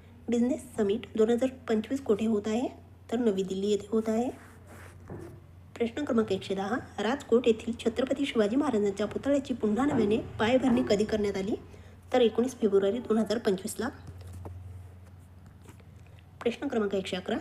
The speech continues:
दिल्लीच्या नवीन मुख्यमंत्रीपदी कोणाची नियुक्ती करण्यात आली आहे? तर रेखा गुप्ता यांची करण्यात आलेली आहे. प्रश्न क्रमांक एकशे बारा,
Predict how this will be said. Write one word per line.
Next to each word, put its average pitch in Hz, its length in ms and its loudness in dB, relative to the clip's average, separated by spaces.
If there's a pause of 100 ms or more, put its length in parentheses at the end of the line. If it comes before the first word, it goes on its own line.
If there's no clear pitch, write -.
(120)
दिल्लीच्या 233 360 0
नवीन 233 220 4
मुख्यमंत्रीपदी 233 760 0
कोणाची 208 400 0
नियुक्ती 220 240 0
करण्यात 190 300 -6
आली 190 180 -2
आहे? 233 180 0 (260)
तर 208 80 2
रेखा 190 260 0
गुप्ता 202 300 0
यांची 226 260 -2
करण्यात 180 280 -2
आलेली 185 320 -2
आहे. 233 180 -2 (480)
प्रश्न 202 260 0
क्रमांक 233 280 2
एकशे 208 200 -2
बारा, 190 200 -2